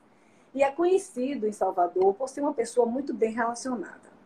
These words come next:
Ele transita no meio cultural, cobrindo eventos na cidade, articulando trabalhos, produzindo conteúdo para a mídia cultural e L G B T Q I A mais.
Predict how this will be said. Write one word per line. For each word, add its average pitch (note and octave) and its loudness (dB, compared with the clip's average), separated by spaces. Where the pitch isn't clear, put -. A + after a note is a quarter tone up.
Ele A#3 6
transita A#3 0
no G3+ -2
meio F#3+ 0
cultural, F#3 2
cobrindo G3 0
eventos F3+ -4
na G3 -12
cidade, F3+ 0
articulando A3 6
trabalhos, F#3 0
produzindo A#3 -8
conteúdo F#4 -4
para B3 4
a A#3+ 0
mídia A#3 -6
cultural G3 -2
e B3 0
L B3 2
G A#3 -4
B A3+ -4
T G3+ -6
Q A3 -10
I G#3+ -4
A C4 -4
mais. - -16